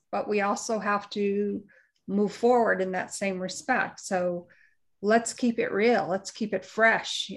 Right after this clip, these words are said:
Um, you know, create that laughter. The other thing, a lot of chatter I've been hearing the last week or so with doing, I've been doing a lot of research on different topics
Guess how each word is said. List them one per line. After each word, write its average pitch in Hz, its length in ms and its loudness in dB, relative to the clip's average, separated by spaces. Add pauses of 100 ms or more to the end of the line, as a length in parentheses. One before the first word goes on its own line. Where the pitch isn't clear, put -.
(100)
Um, 170 580 -6
you 202 160 -2
know, 175 220 -4
create 220 460 0
that 196 260 4
laughter. 165 500 -4 (360)
The 202 200 2
other 320 280 4
thing, 202 400 -2
a 175 80 0
lot 202 260 4
of 226 100 -8
chatter 190 400 -2
I've 180 140 0
been 175 140 -6
hearing 160 580 -6 (460)
the 170 60 -8
last 165 440 0
week 185 200 -2
or 175 80 -2
so 165 420 -4
with 170 200 -4
doing, 185 360 0
I've 185 220 -4
been 190 100 -2
doing 180 180 -2
a 156 100 -4
lot 196 300 2
of 220 80 2
research 202 420 0
on 170 120 -4
different 170 320 -6
topics 170 680 -8